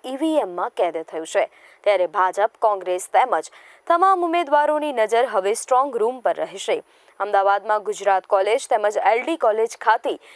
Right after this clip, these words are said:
ઈ વી એમ મશીનોને સીલ કરી સ્ટ્રોંગ રૂમમાં રાખવામાં આવેલા છે.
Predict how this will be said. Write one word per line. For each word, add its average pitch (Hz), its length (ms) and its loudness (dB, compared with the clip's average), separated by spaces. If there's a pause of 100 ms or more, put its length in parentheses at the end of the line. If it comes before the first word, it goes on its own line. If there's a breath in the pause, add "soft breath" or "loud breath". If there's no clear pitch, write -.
(180 soft breath)
ઈ 294 100 0
વી 349 120 2
એમ 392 220 2
મશીનોને 302 560 -2
સીલ 247 300 -4
કરી 233 300 -2
સ્ટ્રોંગ 233 440 -2
રૂમમાં 277 360 -2
રાખવામાં 185 580 -2
આવેલા 156 300 -4
છે. - 260 -6